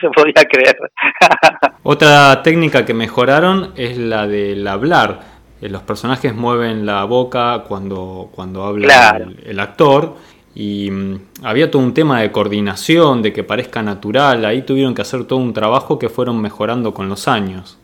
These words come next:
Speaker 1: Claro.
Speaker 2: Y usaban un mecanismo
Speaker 1: Sí.
Speaker 2: de imanes para
Speaker 1: Sí,
Speaker 2: mover
Speaker 1: sí,
Speaker 2: la
Speaker 1: sí,
Speaker 2: boca.
Speaker 1: eh.
Speaker 2: Había un, un operador que movía una palanca cuando
Speaker 1: Claro.
Speaker 2: hablaba el personaje para que abra y cierre la boca.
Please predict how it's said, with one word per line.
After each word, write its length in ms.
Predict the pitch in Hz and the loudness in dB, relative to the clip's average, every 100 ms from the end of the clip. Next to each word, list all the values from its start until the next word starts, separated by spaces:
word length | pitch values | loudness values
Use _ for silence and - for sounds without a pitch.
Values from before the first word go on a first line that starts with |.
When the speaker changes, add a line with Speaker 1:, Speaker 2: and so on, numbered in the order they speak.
| _ | _
Speaker 1:
Claro. 420 | 131 131 117 113 - _ _ - | 2 4 4 0 -8 _ _ -8
Speaker 2:
Y 80 | 123 | -6
usaban 400 | 113 143 156 135 | 0 4 4 4
un 160 | 127 120 | 2 0
mecanismo 960 | 120 120 151 147 143 120 113 - 101 | 0 2 2 2 2 2 2 0 0
Speaker 1:
Sí. 280 | 127 139 127 - | 0 -2 -4 -8
Speaker 2:
de 180 | 107 104 | -2 0
imanes 440 | 131 180 123 110 | 4 4 4 0
para 220 | - 107 | -2 2
Speaker 1:
Sí, 60 | 143 | 2
Speaker 2:
mover 200 | 107 107 | 2 -2
Speaker 1:
sí, 60 | 104 | 0
Speaker 2:
la 60 | |
Speaker 1:
sí, 180 | - - 127 | 0 0 -2
Speaker 2:
boca. 160 | 120 95 | -4 -6
Speaker 1:
eh. 80 | _ _ _ - | _ _ _ -10
Speaker 2:
Había 260 | 107 127 | -2 0
un, 680 | 123 113 110 107 107 101 - _ _ - | 0 -2 -4 -4 -4 -6 -14 _ _ -10
un 160 | 123 120 | -4 -2
operador 600 | 117 123 120 143 160 175 | 2 4 6 6 6 6
que 140 | 139 | 4
movía 320 | 123 120 135 | 4 4 4
una 220 | 135 123 | 4 2
palanca 480 | 110 131 139 156 170 | 4 4 4 2 0
cuando 300 | - 151 135 | 4 6 6
Speaker 1:
Claro. 100 | 117 | 6
Speaker 2:
hablaba 300 | 107 123 127 | 4 4 4
el 80 | 123 | 4
personaje 580 | 123 123 123 127 131 - | 0 -2 -2 -2 0 -2
para 260 | 127 110 104 | 0 -2 -2
que 320 | 107 101 98 - _ - | -4 -4 -6 -16 _ -2
abra 340 | 107 117 113 | 2 2 2
y 60 | 110 | -2
cierre 300 | - 120 107 | -2 -4 -2
la 100 | 104 | 0
boca. 400 | 131 107 - | 2 0 -2